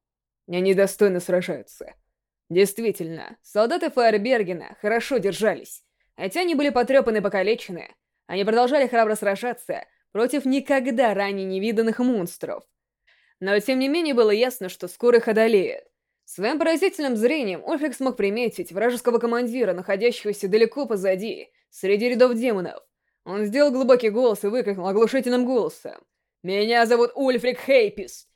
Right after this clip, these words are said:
Я один из старейшин Фаербергена! Демоны, вы ведь ищете истинный лабиринт, верно?"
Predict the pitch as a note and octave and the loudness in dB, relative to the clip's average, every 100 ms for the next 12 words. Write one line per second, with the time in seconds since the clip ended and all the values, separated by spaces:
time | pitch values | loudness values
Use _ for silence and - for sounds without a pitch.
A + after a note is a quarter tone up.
0 | - F3 G#3 A#3+ A#3+ B3+ - A#3+ A#3 B3+ | -12 -4 0 2 0 -4 -2 2 4 4
1 | B3 A#3 B3+ B3 C#4+ A#3 G3+ F#3 - - | 2 0 2 2 2 0 -2 -6 -10 -14
2 | _ _ - F#3+ G#3+ B3+ G#3+ F#3 B2+ F#3 | _ _ -10 -2 4 4 2 -4 -8 -2
3 | G3+ G#3+ A#3 A#3+ A#3+ B3+ A3+ B3+ B3 B3 | 2 2 0 -4 -4 -4 -4 0 4 4
4 | C4+ G3+ F3 F#3+ C#4+ A#3+ E3+ | 2 -2 -2 4 4 4 -2